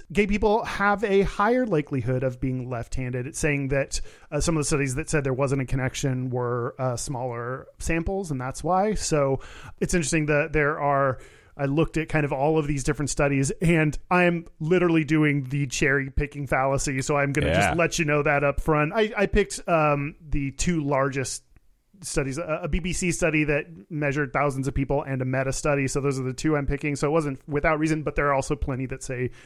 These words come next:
Speaker 1: there are no connections between the two, but it's more fun to do it this way.
Speaker 2: Sure.
Speaker 1: And that's
Speaker 2: Yeah.
Speaker 1: what I'm doing.
Speaker 2: Yeah.
Speaker 1: Um, so the, a B B C study said left-handed, uh, gays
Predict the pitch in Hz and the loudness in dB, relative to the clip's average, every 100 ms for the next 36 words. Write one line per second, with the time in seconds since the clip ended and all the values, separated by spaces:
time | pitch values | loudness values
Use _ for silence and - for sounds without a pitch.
0 | - 151 123 123 127 143 143 - 147 135 | -6 -2 -2 -2 -2 0 0 0 -2 -2
1 | 147 156 151 147 160 160 - - - 190 | -2 0 0 0 0 0 -2 -8 0 0
2 | 185 202 190 214 196 123 135 131 131 - | 2 0 0 0 -2 0 -2 -2 -4 -2
3 | 143 139 143 - - 139 135 - - 147 | 2 2 0 2 2 2 -2 -4 -2 0
4 | 104 147 147 156 151 117 - - 98 90 | 0 2 0 2 0 -2 -8 -2 0 0
5 | - 190 202 196 196 196 202 - _ _ | 4 6 6 6 6 4 0 -10 _ _
6 | _ - - - - 277 180 160 208 240 | _ -12 -4 -2 2 4 6 6 6 2
7 | - - - - 175 165 - 196 180 233 | -6 -20 -20 -4 -2 -2 0 2 4 2
8 | 220 226 - 214 185 - 151 143 160 - | 2 0 2 2 2 2 0 2 2 2
9 | 147 165 160 156 151 147 143 143 _ - | 2 4 4 4 6 4 0 -8 _ -4
10 | 165 147 143 143 151 - - 254 196 156 | 0 2 4 2 0 -4 -8 -6 -2 0
11 | 147 147 | 2 0